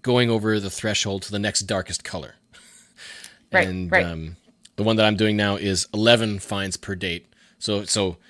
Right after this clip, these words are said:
Speaker 1: if you have ten finds on a date, it's gonna be one shade, but then one more to eleven, and it knocks it down to the next darker shade. And so completing, finding at least eleven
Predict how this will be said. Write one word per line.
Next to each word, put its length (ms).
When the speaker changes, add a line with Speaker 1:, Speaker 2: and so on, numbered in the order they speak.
Speaker 1:
if 100
you 60
have 100
ten 200
finds 300
on 80
a 60
date, 340
it's 200
gonna 180
be 100
one 220
shade, 380
but 200
then 260
one 180
more 200
to 160
eleven, 300
and 100
it 140
knocks 320
it 80
down 180
to 100
the 60
next 340
darker 260
shade. 360
And 420
so 280
completing, 680
finding 540
at 100
least 360
eleven 600